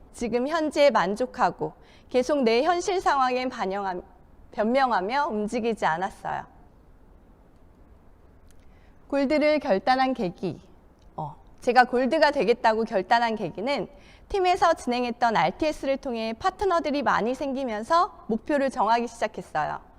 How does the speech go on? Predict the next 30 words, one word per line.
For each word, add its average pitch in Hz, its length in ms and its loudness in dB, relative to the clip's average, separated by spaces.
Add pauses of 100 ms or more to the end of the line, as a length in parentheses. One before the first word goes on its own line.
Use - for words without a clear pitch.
(260)
이천이십 262 600 0
년 262 460 -2
십이월 294 440 0
말에 220 400 2 (280)
실버가 339 500 2
되면서 220 560 -2
바로 220 360 -2
골드를 269 520 -2
가야겠다고 185 680 -2 (400)
결단을 208 480 0
했어요. 202 360 -6 (720)
저희 262 240 6
팀에서 285 580 4
형제 370 320 0
라인 302 240 2
분들과 240 440 2
함께 254 300 -2
성장하자고 269 760 0
손을 302 260 -2
잡고 302 600 -2
같은 233 360 -2
날 170 240 0 (200)
골드 226 280 -2
스타트를 254 480 -4
했습니다. 175 680 -6 (560)
골드를 269 460 2
달성할 254 500 2
수 254 140 -8
있었던 220 480 -2
점은 202 420 -6